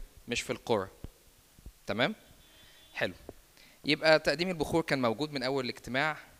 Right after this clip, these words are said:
حضرتك قلت لنا اسمك؟ رامي قال لنا، ممكن أقول رامي من غير ألقاب؟ أشكرك. آه، في خيمة الاجتماع، وقلنا كان موجود في عبادات أخرى، وقلنا إنه،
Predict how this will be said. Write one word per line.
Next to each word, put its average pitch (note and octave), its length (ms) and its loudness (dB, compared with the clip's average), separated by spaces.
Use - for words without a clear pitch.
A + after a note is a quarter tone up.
حضرتك B2+ 260 -2
قلت A#2 200 -6
لنا D3+ 200 -2
اسمك؟ - 440 -6
رامي C3+ 260 2
قال A2+ 120 0
لنا، A#2 280 -4
ممكن C3 200 -4
أقول B2+ 120 2
رامي C3+ 140 4
من B2 60 -2
غير C3+ 140 -2
ألقاب؟ E3 260 -4
أشكرك. - 500 -6
آه، A2+ 340 0
في A2+ 160 -8
خيمة C#3+ 260 -2
الاجتماع، C3 440 0
وقلنا D3+ 280 2
كان C3+ 180 -4
موجود A#2 240 -2
في C#3 100 0
عبادات A#2+ 360 2
أخرى، D3 340 2
وقلنا C#3 440 2
إنه، A#2+ 460 0